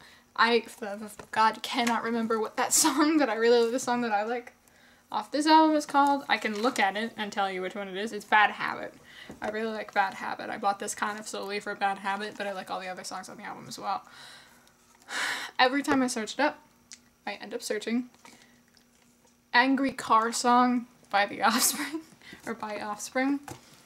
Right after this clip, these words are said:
um, because I can never fucking remember the name of this damn song, but it is very fun. Just singing, like, singing and yelling, uh, just a string of expletives is,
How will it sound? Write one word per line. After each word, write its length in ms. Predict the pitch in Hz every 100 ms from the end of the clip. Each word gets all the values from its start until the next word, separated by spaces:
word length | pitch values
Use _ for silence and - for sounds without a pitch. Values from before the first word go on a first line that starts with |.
| - -
um, 440 | - 220 208 208 226 _ _ _ _ _ _ _ - -
because 580 | 254 247 247 233 233 - _ _ _ - _ _ 285
I 140 | 262
can 340 | 254 302 254
never 400 | 220 220 285 302
fucking 600 | 302 - - 262 277 247 226
remember 560 | 233 233 226 214 214 - 202
the 120 | 233
name 320 | 214 226 233
of 240 | 226 220 -
this 180 | 233 -
damn 440 | - 202 202 220
song, 400 | - 202 - 247 - - -
but 120 | 254
it 100 | 240
is 140 | 233 226
very 320 | 214 226 226
fun. 380 | - 208 214 208
Just 220 | 285 294
singing, 640 | - - 294 262 247 226 220
like, 180 | 226
singing 500 | 214 - 233 226 233
and 120 | 214 196
yelling, 360 | 196 196 196
uh, 120 | 196 208 - -
just 180 | - 233
a 40 | 233
string 380 | - - 226
of 80 | 202
expletives 800 | 202 - 214 208 202 220 208 - _ - - - - -
is, 460 | 240 233 214 -